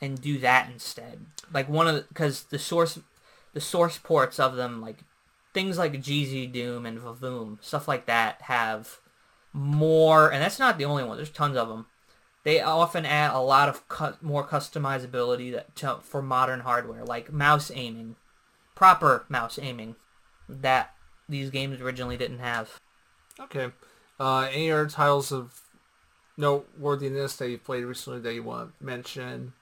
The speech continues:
Speaker 2: before I talk about what I've been playing?
Speaker 1: Another title I've been playing a lot. Well, just for rapid fire, with just a couple of 'em. Castlevania Harmony of Dissonance.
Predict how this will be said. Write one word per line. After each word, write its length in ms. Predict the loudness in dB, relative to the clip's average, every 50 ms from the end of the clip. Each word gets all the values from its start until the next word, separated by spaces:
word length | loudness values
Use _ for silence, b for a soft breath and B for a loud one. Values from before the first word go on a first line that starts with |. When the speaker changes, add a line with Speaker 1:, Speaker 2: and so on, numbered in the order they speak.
| _ _ _
Speaker 2:
before 160 | _ -4 -4
I 40 | -4
talk 240 | -2 -4 -4 -4 -2
about 340 | -2 0 0 0 -2 -4
what 80 | -6 -6
I've 160 | -4 -4 -6
been 120 | -8 -12 -8
playing? 420 | -6 -6 -4 -4 -4 -6 -10 -12 -16 _ _ _ _ _ _ _ _ _ _ _ _ _
Speaker 1:
Another 480 | -16 -14 -12 -8 -6 -6 -4 -4 -6 -8
title 380 | -8 -6 -4 -4 -4 -4 -4 -4
I've 180 | -4 -4 -6
been 160 | -10 -12 -14
playing 340 | -12 -14 -12 -12 -12 -14 -14
a 80 | -14 -14
lot. 240 | -16 -16 -16 -18 -20 _ _ _ _ _ _ _ _ _ _ _ _ _
Well, 320 | 0 0 0 0 0 -6 -10
just 160 | -12 -12 -12 -14
for 340 | -8 -2 0 2 2 2
rapid 360 | 2 2 0 0 0 -2 -10 -8
fire, 320 | -8 -6 -6 -4 -6 -8
with 120 | -10 -10
just 140 | -14 -16 -20
a 60 | -20
couple 340 | -10 -10 -10 -8 -8 -10 -10
of 80 | -10 -10
'em. 180 | -12 -16 -16 -20 _ _ _ _ _ -20 _ -20 _ _ _ _ _
Castlevania 720 | 2 4 4 4 4 0 -4 -4 -4 -6 -6 -6 -6 -6 -4
Harmony 480 | -2 -2 -2 -2 -4 -6 -6 -6 -6
of 80 | -6 -6
Dissonance. 720 | -6 -8 -8 -10 -14 -16 -16 -16 -16 -14 -16 -16 -18 -20